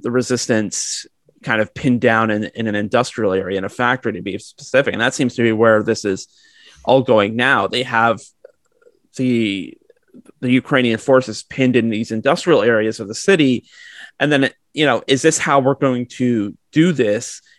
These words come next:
in the long term, where we corner the, the, the <laughs> Ukrainian forces in one portion of the city, and then we spend weeks and weeks and weeks as,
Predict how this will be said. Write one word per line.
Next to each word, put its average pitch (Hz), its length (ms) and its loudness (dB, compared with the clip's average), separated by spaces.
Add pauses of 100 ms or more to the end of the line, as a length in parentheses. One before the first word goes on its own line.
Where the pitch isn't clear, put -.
(120)
in 135 120 2
the 143 100 4
long 147 340 2
term, 101 420 -8 (180)
where 131 180 4
we 127 360 0
corner 170 480 2
the, 123 360 4 (140)
the, 131 160 -4 (160)
the 147 120 0
<laughs> 151 120 0
Ukrainian 175 460 2
forces 165 420 2
in 127 160 -2
one 139 180 0
portion 139 380 0
of 117 80 -4
the 117 60 -4
city, 127 420 -2 (300)
and 127 100 2
then 143 80 4
we 139 80 2
spend 123 340 0
weeks 139 400 -2
and 123 200 -2
weeks 131 260 -2
and 120 260 -6
weeks 131 400 -2
as, 113 360 0